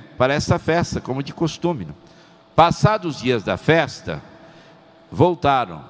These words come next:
mas o menino ficou lá. E aí eles gastaram três dias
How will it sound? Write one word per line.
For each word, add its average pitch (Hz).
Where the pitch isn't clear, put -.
mas 147
o 185
menino 175
ficou 190
lá. 156
E 151
aí 170
eles -
gastaram 165
três 233
dias 175